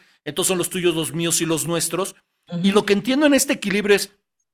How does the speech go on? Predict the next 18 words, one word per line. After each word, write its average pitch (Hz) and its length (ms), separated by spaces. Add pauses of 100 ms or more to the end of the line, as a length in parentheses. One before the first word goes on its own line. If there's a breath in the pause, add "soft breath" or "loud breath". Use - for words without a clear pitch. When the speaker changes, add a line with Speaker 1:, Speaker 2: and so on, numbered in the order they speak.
(120)
Speaker 1:
si 202 220
yo 262 160
doy 277 200
algo, 208 600
lo 165 320
que 175 120
sea, - 440 (420)
obviamente 190 720 (280)
algo 165 360
positivo, 151 600
quiero 151 180
entenderlo, 156 520
Speaker 2:
Ujú, 190 200 (220)
ujú. 180 260
Speaker 1:
yo 208 140
debo 285 220
de 220 300 (480)
recibirlo 220 960